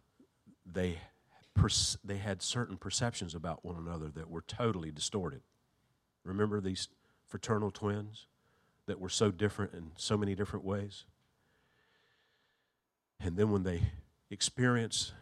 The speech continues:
reconciliation, what did Esau say about his perceived nemesis in his brother? He said, "When I saw you,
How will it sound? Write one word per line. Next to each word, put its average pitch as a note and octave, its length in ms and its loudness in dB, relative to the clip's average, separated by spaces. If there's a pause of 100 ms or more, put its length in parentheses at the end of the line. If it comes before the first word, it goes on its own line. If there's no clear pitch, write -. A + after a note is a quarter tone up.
(1200)
reconciliation, G#2 1000 6 (2750)
what A2+ 200 10
did G#2 160 -2
Esau F#2+ 460 2
say F2 300 -2 (920)
about F2 360 2
his F#2+ 180 -2
perceived E2+ 500 -2
nemesis E2 520 -4
in D2+ 100 -4
his D#2 160 -8
brother? D2 340 -6 (760)
He - 60 -6
said, F#2 160 2
"When E2 140 0
I F#2 120 0
saw F#2 240 0
you, D2+ 320 -6